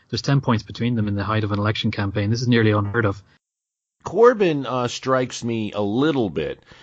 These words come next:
Speaker 2: uh, like a kind of U K Bernie Sanders, e-, except that he did get control of the party.
Speaker 1: Yeah, I guess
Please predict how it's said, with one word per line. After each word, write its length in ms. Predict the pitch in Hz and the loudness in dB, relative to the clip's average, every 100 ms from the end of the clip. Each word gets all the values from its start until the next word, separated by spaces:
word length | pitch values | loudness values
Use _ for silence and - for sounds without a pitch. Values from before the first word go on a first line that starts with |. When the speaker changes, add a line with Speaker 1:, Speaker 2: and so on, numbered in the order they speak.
| - - | -18 -2
Speaker 2:
uh, 180 | 92 90 | 0 2
like 340 | 95 101 98 | 2 0 0
a 60 | 95 | -4
kind 280 | - 113 98 | -2 -4 -2
of 140 | 82 | -4
U 220 | 87 107 | -2 -2
K 440 | 101 110 101 95 85 | -2 -2 0 0 -4
Bernie 480 | 85 87 110 104 | -4 0 2 2
Sanders, 800 | 87 - 123 123 107 95 87 - | 0 -2 0 0 0 0 -2 -4
e-, 40 | 95 | -6
except 460 | 95 98 - 95 | -6 -4 -4 -2
that 120 | 101 | -2
he 80 | 92 | -4
did 340 | 78 110 127 90 | -2 -2 -2 0
get 280 | 90 - _ _ - | -2 -4 _ _ -10
control 560 | 90 78 - 87 80 | -8 -6 -2 0 0
of 100 | 71 | -4
the 60 | - | -8
party. 520 | - 76 69 64 - - _ _ _ _ _ - | -8 -4 -4 -8 -12 -20 _ _ _ _ _ -2
Speaker 1:
Yeah, 460 | 156 202 185 139 | 2 4 4 2
I 120 | 147 | 0
guess 360 | 143 175 165 | 2 0 -2